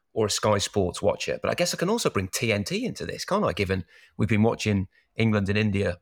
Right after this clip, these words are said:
via, via T N T. But instinctively, is it the T M S brand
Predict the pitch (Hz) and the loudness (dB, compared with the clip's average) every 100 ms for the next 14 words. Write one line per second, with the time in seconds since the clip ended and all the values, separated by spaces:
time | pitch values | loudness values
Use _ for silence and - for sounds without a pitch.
0 | - 104 98 - 101 101 - 110 95 - | 0 2 2 0 0 2 0 -2 -2 0
1 | 104 90 110 - - _ - 120 185 180 | 0 2 0 0 -8 _ -6 0 2 2
2 | 147 143 151 147 _ _ - 127 135 - | 0 2 2 0 _ _ -4 0 0 -2
3 | 107 135 127 147 - 147 139 139 131 | -2 2 2 2 2 2 4 2 -2